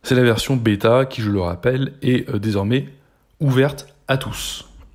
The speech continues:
Alors, tout en haut, euh, de la page, nous voyons donc le nom du site et, euh, ensuite le nombre de pages vues depuis le début. Ensuite,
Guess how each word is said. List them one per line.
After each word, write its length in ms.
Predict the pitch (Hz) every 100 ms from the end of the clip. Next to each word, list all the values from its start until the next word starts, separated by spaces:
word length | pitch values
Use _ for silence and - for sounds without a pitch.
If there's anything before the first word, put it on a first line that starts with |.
| _ _ _ _ _ _ _ _ -
Alors, 400 | 135 113 92 - - _ _ _ _ _ _ _ _ _
tout 200 | - 175
en 60 | 165
haut, 400 | 135 139 160 -
euh, 160 | 120 107
de 80 |
la 140 | 117 95
page, 360 | 117 143 151
nous 120 | 127 123
voyons 360 | 113 107 117
donc 300 | 113 95 95
le 160 | 98 95
nom 140 | 92
du 100 | 95
site 560 | 117 196 196 - - - _ _ _ _ _ _ _ _
et, 280 | 151 165 - - -
euh, 180 | 107 104
ensuite 520 | 117 - - 165 -
le 160 | 110
nombre 340 | 110 147 165 117
de 100 | 107
pages 280 | 107 98 107
vues 320 | 104 143 180
depuis 460 | 117 110 - 165
le 260 | 156 143 151 139
début. 640 | 131 135 98 - - - - - - _ _ _ _ _ _ - - _ _ _ _ _ _ _ _ _ _
Ensuite, 800 | 151 - 127 - - - -